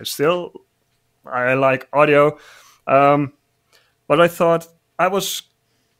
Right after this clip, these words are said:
I, I had some, some bad internships, so to say. So I had to, to clean up machines, and I had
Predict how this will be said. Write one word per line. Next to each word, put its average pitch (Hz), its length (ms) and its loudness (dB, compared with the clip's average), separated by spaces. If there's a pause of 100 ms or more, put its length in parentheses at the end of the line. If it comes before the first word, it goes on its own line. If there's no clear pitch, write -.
(180)
I, 147 160 -6
I 175 160 -2
had 180 160 -4
some, 160 300 -6
some 139 500 -8
bad 135 320 -4 (360)
internships, 123 800 -8
so 123 200 -8
to 120 100 -10
say. 123 320 -6
So 127 240 -6
I 127 160 -6
had 127 280 -8
to, 123 300 -8
to - 140 -18
clean 139 300 -6
up 123 160 -8
machines, 131 640 -8
and 127 220 -12
I 127 300 -10
had 120 260 -12